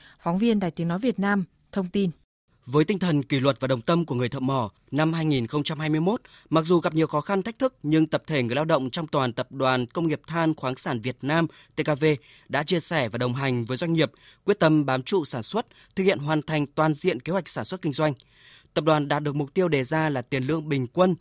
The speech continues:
Speaker 2: thực hiện không thấp hơn kế hoạch. Tiền lương bình quân toàn tập đoàn đạt hơn mười bốn triệu đồng một người một tháng, tăng mười hai phẩy sáu phần trăm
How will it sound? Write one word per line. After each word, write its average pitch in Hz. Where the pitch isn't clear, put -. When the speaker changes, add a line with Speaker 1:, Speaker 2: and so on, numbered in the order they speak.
Speaker 2:
thực 143
hiện 147
không 156
thấp -
hơn 160
kế 117
hoạch. 147
Tiền 139
lương 156
bình 139
quân 160
toàn 147
tập -
đoàn 151
đạt 156
hơn 175
mười 143
bốn 135
triệu 160
đồng 135
một 127
người 135
một 127
tháng, 127
tăng 165
mười 127
hai 151
phẩy 117
sáu 120
phần 131
trăm 160